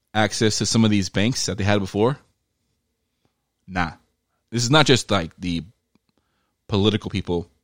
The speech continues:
in charge and shit. It's the everyday people who are like, "Oh, shit." Uh, they said recently they have about over six hundred thousand in the process of trying to leave Ukraine.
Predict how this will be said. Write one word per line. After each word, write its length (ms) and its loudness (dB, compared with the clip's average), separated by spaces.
in 80 -10
charge 340 -4
and 100 -8
shit. 260 -8
It's 320 -8
the 160 -2
everyday 420 -2
people 400 -10
who 80 -20
are 20 -10
like, 240 -8
"Oh, 240 0
shit." 400 -6
Uh, 200 4
they 100 2
said 260 4
recently 360 2
they 100 2
have 380 2
about 680 -2
over 280 0
six 320 -6
hundred 220 0
thousand 540 0
in 60 -2
the 80 0
process 380 0
of 60 -14
trying 240 -2
to 120 -4
leave 380 -2
Ukraine. 360 -8